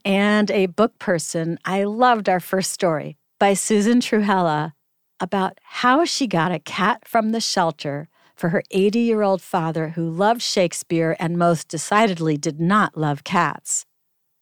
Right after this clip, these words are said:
The family had always had cats while Susan was growing up, but her father had always ignored them, saying he was a dog person. But now Susan thought her father needed a pet because he had recently become a widower,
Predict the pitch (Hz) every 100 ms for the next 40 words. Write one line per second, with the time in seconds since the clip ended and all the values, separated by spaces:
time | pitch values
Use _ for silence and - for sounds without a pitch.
0 | - 247 - 277 302 302 294 247 196 254
1 | 285 269 220 214 190 - 285 370 - 185
2 | 156 - - - 180 175 226 190 190 180
3 | - 196 175 190 190 - _ - 190 196
4 | 180 190 202 208 233 208 185 180 170 175
5 | 165 165 160 160 165 147 143 - 185 180
6 | 180 170 160 151 156 160 - - 143 -
7 | - 147 _ _ _ _ 220 208 226 226
8 | 233 226 190 - - 208 202 202 196 180
9 | 175 - 175 165 160 160 160 156 151 -
10 | 202 185 151 - 170 180 180 175 165 185
11 | 214 202 175 165 - 165 151 185 214 156
12 | 143 143